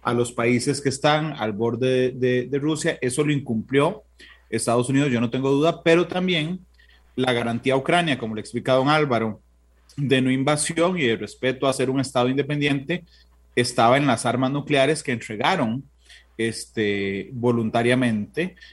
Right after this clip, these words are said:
y que, y que, y, y que, digo, están en una situación súper comprometida porque las entregaron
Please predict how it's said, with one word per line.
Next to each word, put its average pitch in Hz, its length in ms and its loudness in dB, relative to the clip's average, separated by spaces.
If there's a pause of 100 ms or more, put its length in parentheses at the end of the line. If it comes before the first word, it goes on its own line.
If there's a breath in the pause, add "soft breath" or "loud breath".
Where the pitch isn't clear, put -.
(180 loud breath)
y 120 300 2
que, 123 720 4
y 113 140 -2
que, 104 480 -2
y, 104 220 -6 (140)
y - 240 -10
que, - 140 -2
digo, 127 160 0
están 117 220 -2
en 120 40 2
una 135 140 4
situación 127 400 0
súper 139 200 0
comprometida 147 640 4
porque 147 160 -4
las 113 140 -4
entregaron 127 580 -2